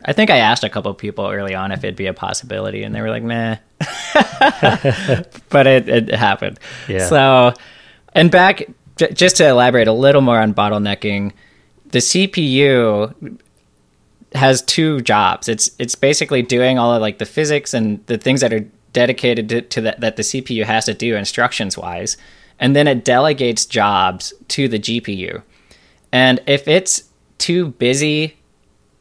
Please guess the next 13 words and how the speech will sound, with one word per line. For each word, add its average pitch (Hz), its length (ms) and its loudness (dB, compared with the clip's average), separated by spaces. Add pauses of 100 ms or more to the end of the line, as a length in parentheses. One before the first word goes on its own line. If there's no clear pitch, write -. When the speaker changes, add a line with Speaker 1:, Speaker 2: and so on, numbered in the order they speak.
Speaker 1:
if 131 160 0
it's 165 180 0
overwhelmed 127 800 2 (360)
doing 123 320 2
the 113 80 0
things 120 280 0
it 107 80 -2
needs, 113 420 -4
like 107 200 -2
doing 113 220 2
its 104 140 -4
own 107 160 -2
calculations, 104 840 -4